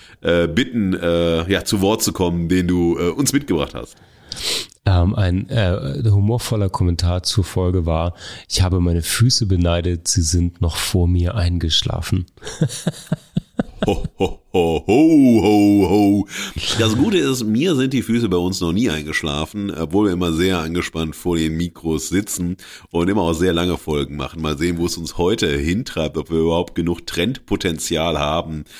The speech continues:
Speaker 1: über Trends zu sprechen. Marc, aber bevor das ganze Ding hier wieder
Speaker 2: So ist
Speaker 1: losgeht,
Speaker 2: das.
Speaker 1: bevor es startet, wir sind auf dem Teppich, ja.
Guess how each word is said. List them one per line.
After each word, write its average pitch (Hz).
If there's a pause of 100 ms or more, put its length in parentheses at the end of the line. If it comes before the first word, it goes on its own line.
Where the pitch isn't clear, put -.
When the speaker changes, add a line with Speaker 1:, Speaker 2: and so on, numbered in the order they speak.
(240)
Speaker 1:
über 87
Trends 82
zu 82
sprechen. 80 (360)
Marc, 92
aber 82
bevor 82
das 80
ganze 90
Ding 95
hier 90
wieder 82
Speaker 2:
So 82
ist 101
Speaker 1:
losgeht, 85
Speaker 2:
das. 76
Speaker 1:
bevor 85
es -
startet, 87 (800)
wir 156
sind 180
auf 104
dem 92
Teppich, 78 (120)
ja. 101